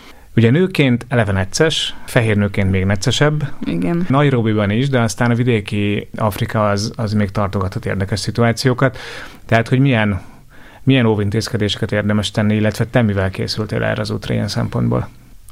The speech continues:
Speaker 2: Őszintén egyébként nekem nagyvárosokban nagyobb volt a félelmem. Többen
Speaker 1: Tényleg?
Speaker 2: vannak, nem
Speaker 1: Mhm.
Speaker 2: tudom, nagyobb a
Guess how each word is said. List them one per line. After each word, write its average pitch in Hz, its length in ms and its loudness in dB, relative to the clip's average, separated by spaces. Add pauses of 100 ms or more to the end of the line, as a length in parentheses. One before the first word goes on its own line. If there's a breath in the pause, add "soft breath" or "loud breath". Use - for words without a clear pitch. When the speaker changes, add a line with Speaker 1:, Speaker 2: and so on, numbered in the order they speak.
(120)
Speaker 2:
Őszintén 370 380 2
egyébként 240 220 2
nekem 247 140 2
nagyvárosokban 208 1040 2 (360)
nagyobb 185 460 2 (420)
volt 165 540 0
a 160 40 -4
félelmem. 165 680 2
Többen 190 340 2
Speaker 1:
Tényleg? 220 240 4
Speaker 2:
vannak, 208 360 2
nem 208 100 2
Speaker 1:
Mhm. 202 80 0
Speaker 2:
tudom, 175 160 0
nagyobb 185 240 2
a 175 80 -2